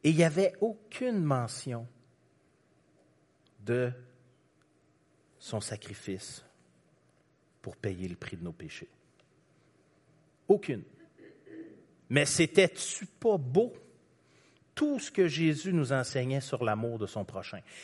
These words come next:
Et les gens sont prêts à accepter un Jésus qui est un prophète et qui nous montre comment vivre une belle vie.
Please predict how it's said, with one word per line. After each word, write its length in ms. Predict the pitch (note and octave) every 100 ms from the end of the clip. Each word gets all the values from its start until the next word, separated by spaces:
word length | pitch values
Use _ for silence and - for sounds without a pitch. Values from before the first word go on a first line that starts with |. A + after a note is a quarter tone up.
| -
Et 80 | -
les 200 | G#3+ G#3
gens 160 | G#3 D4
sont 240 | - E3+
prêts 520 | - - B3 A3+ A3+ - - -
à 160 | D3+ E3+
accepter 840 | A3 - A3 - - F#3 F#3 G3+ - - - _ _
un 180 | F3 F#3
Jésus 520 | D3 F#3 E3 C#3+ F3+
qui 140 | E3+ D#3+
est 100 | D3+
un 80 |
prophète 720 | C3 - G3 - D3+ C3 - -
et 80 | C#3+
qui 160 | - D#3+
nous 140 | C#3+
montre 380 | C3+ C#3+ D#3+ -
comment 280 | C3+ B2+ B2
vivre 300 | C3 A#2+ B2+
une 120 | A#2
belle 200 | A2+ G2
vie. 160 | F2